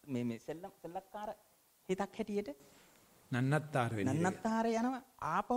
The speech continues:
Speaker 1: නන්නත්තර ගියට දැන් අර බල්ලගේ උපමාවෙන් කියන්නේ බල්ලා කොහේ නන්නත්තර ගියත් ආපහු ගෝචර භූමියට කියන්නේ ආපහු තමන්ගේ ස්වකීය නිවහනට එන්න යා දන්නවා.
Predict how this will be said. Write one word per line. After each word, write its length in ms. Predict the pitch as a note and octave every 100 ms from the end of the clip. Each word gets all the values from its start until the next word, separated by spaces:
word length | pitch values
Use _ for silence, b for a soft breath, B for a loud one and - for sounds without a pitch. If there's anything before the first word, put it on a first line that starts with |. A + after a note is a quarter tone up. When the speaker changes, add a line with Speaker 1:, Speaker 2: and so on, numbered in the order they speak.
| B3+
Speaker 1:
නන්නත්තර 560 | G#3 G#3 A#3 - A#3+ A#3
ගියට 200 | A3 G#3
දැන් 160 | F3+
අර 100 | C#3+ C3
බල්ලගේ 380 | C#3+ D3+ G3+ G#3+
උපමාවෙන් 380 | G#3+ G#3+ G#3+
කියන්නේ 360 | G#3 A3 A3 G3+ C#3 - -
බල්ලා 360 | B2+ D#3+ G3
කොහේ 220 | F#3+ E3+
නන්නත්තර 480 | G3+ G#3+ A3 A3+ G#3+
ගියත් 280 | E3+ F3+ A3+ -
ආපහු 280 | D3+ G#3 B3 - -
ගෝචර 380 | C3+ E3 A#3 A3+
භූමියට 340 | G3+ E3+ C#3+
කියන්නේ 220 | C#3+ F3 D3+
ආපහු 220 | D3+ G#3+ G#3
තමන්ගේ 540 | D#3+ E3+ F#3+ G3+ F#3 D3 D#2+ - G2+ E2 E2+
ස්වකීය 520 | - D#3 C3 F#3+ G3+ D#3+ A2+ A#2 B2+
නිවහනට 500 | A#2 E3 F3+ C4 C4
එන්න 200 | A3 G3
යා 180 | F3 C3
දන්නවා. 400 | B2+ F#3 D#3+ F#3+